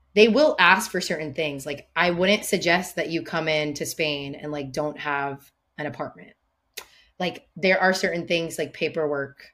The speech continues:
that they're, they wanna see paper trails of, like, that you're actually there and, like, feeding their economy, because that's one of the reasons why they want you there. So you have to get this thing called a padrón, which is basically you go to the city hall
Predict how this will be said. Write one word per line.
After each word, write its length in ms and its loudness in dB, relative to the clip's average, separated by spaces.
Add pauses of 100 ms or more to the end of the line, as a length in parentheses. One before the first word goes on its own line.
(120)
that 200 -6
they're, 180 -4
they 100 0
wanna 240 -2
see 200 -6
paper 320 -4
trails 540 -10
of, 180 -12
like, 280 -14
that 140 -14
you're 160 -6
actually 400 -6
there 560 -10 (460)
and, 100 -6
like, 160 -2
feeding 420 -4
their 160 -2
economy, 560 -8
because 240 -8
that's 300 -8
one 180 -12
of 60 -8
the 80 -10
reasons 280 -12
why 140 -14
they 120 -16
want 260 -18
you 80 -8
there. 400 -2 (360)
So 540 0 (200)
you 160 -8
have 160 -2
to 60 -2
get 140 -4
this 180 -6
thing 220 -6
called 220 -2
a 80 -2
padrón, 840 -8 (100)
which 220 -12
is 240 -8 (480)
basically 340 6
you 80 2
go 100 2
to 80 2
the 80 -2
city 260 -2
hall 520 -2